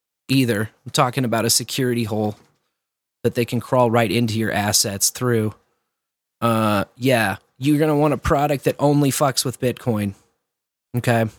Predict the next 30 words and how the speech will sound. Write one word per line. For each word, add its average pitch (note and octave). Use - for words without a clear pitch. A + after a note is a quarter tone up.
that's B2
another A#2
hint G#2
for G#2
you. G#2
"We've B2
detected D3+
an C3
unauthorized C3
email," A#2
said A2
Trezor A2
on G#2
X. G#2
"Impersonating E3+
Trezor D#3
sent G3+
from F#3+
a E3+
third-party D#3
email C#3
provider A2+
we A2
use. G2
Womp, F#3+
womp. B2
Womp, D#3
womp, C#3+
my A#2+
friends. A#2